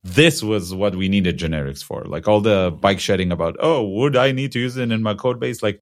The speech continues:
yeah, for concat, 'cause you wanna concat slices and you don't want five hundred thousand different implementations. So it's nice to see it in its element. You know <laughs> what I mean?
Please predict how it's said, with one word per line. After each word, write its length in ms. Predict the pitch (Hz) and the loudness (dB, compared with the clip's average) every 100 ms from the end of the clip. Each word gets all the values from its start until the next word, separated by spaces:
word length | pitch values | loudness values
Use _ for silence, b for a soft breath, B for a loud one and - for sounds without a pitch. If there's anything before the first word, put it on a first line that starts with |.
| _ | _
yeah, 280 | 107 143 92 | 4 4 4
for 220 | 113 113 | -2 -2
concat, 460 | - 139 131 71 - _ | 0 0 0 -8 -12 _
'cause 160 | 98 | -8
you 100 | 101 | -4
wanna 240 | 101 110 101 - _ | -2 -2 -4 -8 _
concat 340 | 110 101 107 | -8 -2 -4
slices 360 | - 104 82 71 | -2 -2 -2 -6
and 120 | 76 | -6
you 100 | 80 | -6
don't 200 | 85 87 | -4 -2
want 180 | 90 85 | -2 -2
five 240 | - 92 | 0 0
hundred 300 | 92 92 85 | 0 -2 -2
thousand 380 | - 90 85 85 | 0 0 0 -4
different 300 | 87 - 82 | -6 -8 -8
implementations. 760 | 82 78 78 76 76 76 _ _ _ _ | -8 -8 -8 -6 -8 -10 _ _ _ _
So 400 | 90 82 78 - | -6 -4 -4 -4
it's 260 | 98 104 | -6 -2
nice 200 | 123 127 - | 0 0 0
to 100 | 131 | -4
see 220 | 120 107 | 0 0
it 180 | - - 135 | 0 -2 0
in 140 | 120 | 2
its 180 | 110 - | 2 0
element. 540 | 113 104 80 78 - - _ | 2 2 0 -6 -12 -20 _
You 80 | 87 | -2
know 100 | 95 | 0
<laughs> 40 | |
what 60 | 95 | 0
I 100 | 80 - | -2 -2
mean? 200 | 123 | -2